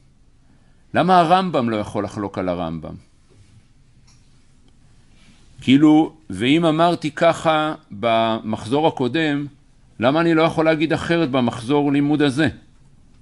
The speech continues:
מה הבעיה? והדבר הזה הוא, הוא תמצית, אה, לא רק חופשיות המחשבה, אלא תמצית ה-, ההתחדשות, תמצית ה-,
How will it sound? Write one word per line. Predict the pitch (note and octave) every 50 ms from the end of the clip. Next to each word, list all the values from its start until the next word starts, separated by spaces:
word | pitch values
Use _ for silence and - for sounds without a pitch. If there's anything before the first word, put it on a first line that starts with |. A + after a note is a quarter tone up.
| - - - - - - - - - - -
מה | - B2+ D3
הבעיה? | D3 D3 D#3+ D#3 D3+ D#3 E3 D3+ G2 E2+ - - _ _ _ _ _ _ _ _ _ _ _ _ _ _ _ _ _ _ _ _ _ _ _ _ _ _ _ _ _ _ _ - - - -
והדבר | F#2 F#2+ G2 A2+ A#2+ D3 D#3+ E3+ E3+
הזה | E3 C#3+ C3+ D3
הוא, | C#3+ C#3 C3+ C3+ C3 B2+ B2 -
הוא | A#2 A2+ A#2+ A#2
תמצית, | - C#3 A#2 A2+ A2 - - G#3 F#3+ - - - - - - - - - - _ _ _ _ _ _ _ - _ _ - - - - - -
אה, | G#2 F#2+ F#2+ F#2+ F#2 F2+ F#2 F#2+ G2 -
לא | A2 B2+ -
רק | G3 -
חופשיות | - - - E3 D#3 - - - - C3 B2+ C#3 D3+ -
המחשבה, | C#3+ B2+ A#2+ A#2 - A#2 - - A#2 G2+ E2+ F#2 G#2+ F2 - - - - - - - - - - - - - - _ - - - - -
אלא | F#2+ G2 G2+ G2 F#2+ F#2+
תמצית | F#2+ - - A2+ G2+ G2 - - E3+ F3 E3 -
ה-, | E3+ D3 C3 B2 A2+ -
ההתחדשות, | - G#2+ G#2+ G#2 G#2+ - - - G#2+ G#2+ A#2 G2 - - - - - F3 C3 - -
תמצית | A2 G2+ F#2+ - - D3+ D#3+ D3+ - -
ה-, | C#3 B2 A#2+ A#2 A2+